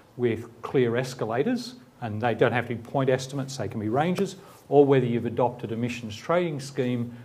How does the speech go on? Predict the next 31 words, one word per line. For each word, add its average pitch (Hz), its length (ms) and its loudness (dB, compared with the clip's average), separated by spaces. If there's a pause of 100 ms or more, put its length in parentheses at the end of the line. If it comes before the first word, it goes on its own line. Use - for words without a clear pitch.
(140)
with 120 360 2
a 127 100 -6
clear 113 540 -4 (360)
set 110 440 -4
of 107 360 -4 (300)
reductions 117 840 -4 (120)
in, 104 600 -6
um, 98 340 -6 (200)
in 175 100 -4
the 107 100 -6
cap, - 380 -2 (460)
and 123 420 -2 (100)
you've 131 220 0
got 120 200 2
a 110 360 -2 (180)
forward 127 420 8
price 175 560 4 (380)
that - 220 -6
people 123 280 2
can 110 260 -6
look 139 180 2
at 113 200 -6
and 123 140 -8
say, 113 300 -4
"Okay, 123 460 -2 (300)
over 147 320 6
the 113 100 0
life 156 400 4
of 120 100 -2
the 110 140 -4
asset, 120 440 -2